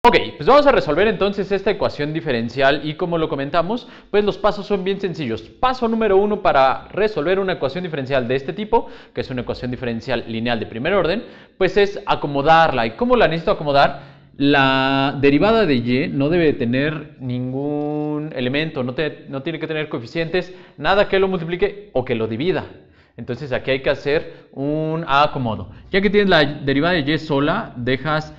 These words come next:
a la y con lo que sea que lo multiplica y lo divida sin problema. Y luego todo lo que sobra, o sea, todo lo que no depende de y, todo lo independiente o todas las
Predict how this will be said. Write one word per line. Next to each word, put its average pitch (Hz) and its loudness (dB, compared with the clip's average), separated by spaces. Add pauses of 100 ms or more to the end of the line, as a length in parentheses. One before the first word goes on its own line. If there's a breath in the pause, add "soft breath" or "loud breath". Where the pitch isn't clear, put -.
(140 loud breath)
a 113 -4
la 113 0
y 156 0
con 123 -2
lo 113 -4
que 113 -6
sea 135 -6
que 143 -8
lo 117 -2
multiplica 120 -4
y 131 -4
lo 117 -4
divida 185 -2
sin 156 -6
problema. 208 -2 (200 loud breath)
Y 131 -10
luego - 0
todo 196 6
lo 175 2
que 170 -4
sobra, 165 2
o 123 -2
sea, 147 -2
todo 151 -2
lo 147 -2
que 117 -4
no 139 -4
depende 135 -6
de 104 -6
y, - -2
todo 127 2
lo 123 0
independiente 139 -2
o 131 -4
todas 135 2
las 127 0